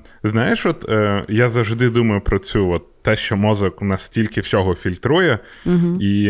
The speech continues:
Speaker 1: е, я про це дуже сильно так почав думати, тому що коли дивився YouTube, і там мій улюблений блогер Марк Робер,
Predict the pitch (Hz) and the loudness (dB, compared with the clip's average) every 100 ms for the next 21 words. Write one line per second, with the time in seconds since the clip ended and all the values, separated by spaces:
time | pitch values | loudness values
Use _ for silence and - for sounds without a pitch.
0 | 98 - 104 98 92 90 90 98 101 131 | 0 -2 -2 0 0 0 -2 -2 2 2
1 | 185 - 143 98 113 113 - 131 147 135 | 0 -2 -2 -2 -2 -4 -2 -2 -2 -2
2 | 107 - 107 117 92 120 160 - 104 - | -4 -4 -4 -2 -2 -2 -2 -2 -4 -2
3 | 95 - - - 127 139 117 131 - 123 | -6 -4 -8 0 0 2 -2 -2 -6 -6
4 | 123 - 110 - _ - - - - 95 | -8 -6 -6 -6 _ -20 -20 -20 -10 -8
5 | - 131 139 113 135 - 104 95 95 98 | 0 0 2 0 0 0 0 2 0 0
6 | 95 92 90 95 98 87 85 87 90 110 | 0 0 -2 -4 -2 0 0 -4 -2 0
7 | 113 - 95 82 80 143 | 0 0 -2 -2 -2 -4